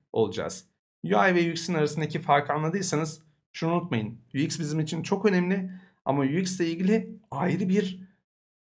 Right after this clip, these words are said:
detay kısım açıyor olmanız lazım kendi içinizde. Yani şöyle olması gerekiyor. Bir canlı ürün olması lazım. Yani bir mağazanın olması lazım veyahut da bir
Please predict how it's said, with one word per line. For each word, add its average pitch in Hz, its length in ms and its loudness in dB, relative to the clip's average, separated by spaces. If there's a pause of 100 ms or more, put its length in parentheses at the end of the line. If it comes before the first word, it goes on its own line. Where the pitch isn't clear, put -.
detay 180 680 0
kısım 151 420 -2
açıyor 135 280 0
olmanız 120 400 4
lazım 117 320 0
kendi 113 280 -2
içinizde. 107 420 -4
Yani 120 200 0
şöyle 208 280 6
olması 127 340 2
gerekiyor. 101 440 -6
Bir 175 200 -4
canlı 147 340 2
ürün 196 160 2
olması 202 400 -2
lazım. 190 520 -4 (280)
Yani 185 260 0
bir 185 100 10
mağazanın 151 460 4
olması 127 360 2
lazım 120 300 4
veyahut 127 300 0
da 131 80 -2
bir 127 300 -2